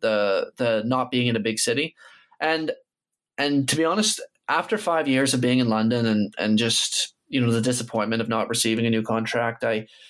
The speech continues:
I was ready to, I was ready to, to explore, like, a new lifestyle, a new culture, a new league. And,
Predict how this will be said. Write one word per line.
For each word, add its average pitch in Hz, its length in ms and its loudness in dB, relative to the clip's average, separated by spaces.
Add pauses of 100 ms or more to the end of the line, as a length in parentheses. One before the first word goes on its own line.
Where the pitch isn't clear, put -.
(200)
I 156 80 0
was 165 140 0
ready 151 260 2
to, 147 360 2
I 131 60 2
was 127 140 -2
ready 143 260 2
to, 117 360 2 (480)
to 107 600 2 (420)
explore, 127 840 0
like, 120 140 -4
a 120 40 0
new 123 360 4
lifestyle, 120 720 0
a 117 60 -4
new 120 140 0
culture, 113 460 0
a 113 60 0
new 120 140 2
league. 113 420 2
And, 101 220 -4